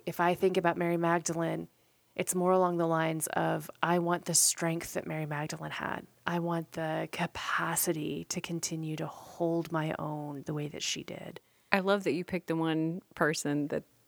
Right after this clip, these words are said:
Speaker 2: the Catholic Church probably would <laughs> not have considered a saint to begin with. <laughs> Incredibly telling.
Speaker 1: Right? But she is in the Orthodox Church.
Speaker 2: Mm-hmm.
Speaker 1: She is recognized as a saint. And I,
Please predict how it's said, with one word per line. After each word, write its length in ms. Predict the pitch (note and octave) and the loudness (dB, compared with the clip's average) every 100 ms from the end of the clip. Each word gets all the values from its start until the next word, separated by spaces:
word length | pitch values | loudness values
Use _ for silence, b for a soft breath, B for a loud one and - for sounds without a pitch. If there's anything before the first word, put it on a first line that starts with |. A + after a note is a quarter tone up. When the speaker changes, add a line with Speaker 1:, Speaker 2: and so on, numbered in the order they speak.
| - | -4
Speaker 2:
the 80 | E3+ | 0
Catholic 380 | D#3 D3+ D3+ | 2 0 -2
Church 280 | - C#3+ - | -2 -2 -2
probably 280 | - C#3+ C3+ | -2 0 0
would 200 | - C#3+ | -4 0
<laughs> 200 | F3+ - | 2 4
not 260 | F3 G#3+ - | 8 6 8
have 200 | B3 - | 6 6
considered 920 | - A#3 A#3 - A#3 G3 A3+ - A3 - G#3 | 2 4 6 10 8 10 6 8 6 6 8
a 140 | F#4+ C#4 | 8 8
saint 480 | - G#3 - E4+ - | 6 4 8 8 8
to 320 | F#3 F4 G4 | 6 8 8
begin 340 | - - G#3+ - F3+ - - | 6 4 4 2 -2 -2 0
with. 120 | F3 - | 0 6
<laughs> 1000 | E4 F4 F#4 - - - - - - F3 | 8 10 8 4 4 4 2 -12 -4 0
Incredibly 560 | F#3+ - G#3 G3 F3+ D#3+ | 2 6 4 6 4 4
telling. 460 | D#3+ D#3 D#3 D#3+ G3 | 4 4 2 2 8
Speaker 1:
Right? 320 | A3+ A3+ A#3 B B - | 8 8 4 B B 4
But 100 | C4 | 6
she 260 | D4 C#4 | 8 8
is 260 | C#4 C#4 B3+ - | 8 8 4 4
in 200 | - A3+ | 6 6
the 100 | A3+ | 6
Orthodox 500 | G#3+ A3 G#3 E3+ F3+ | 4 4 4 2 2
Church. 400 | - F3 - - G3 | 4 6 4 2 2
Speaker 2:
Mm-hmm. 240 | F#3 F#3 | 4 4
Speaker 1:
She 380 | F#3+ C#4 G#3+ F#3 | 4 6 6 6
is 160 | E3+ | 6
recognized 580 | F3 F3 F3+ E3+ E3 E3 | 4 4 2 0 2 0
as 140 | - - | 0 0
a 40 | |
saint. 420 | - - - - - b b b b b b b b - | 2 0 -4 -8 -18 b b b b b b b b 2
And 180 | G#3+ G#3+ | 4 6
I, 500 | A3+ A#3 A3+ A3+ | 4 4 4 2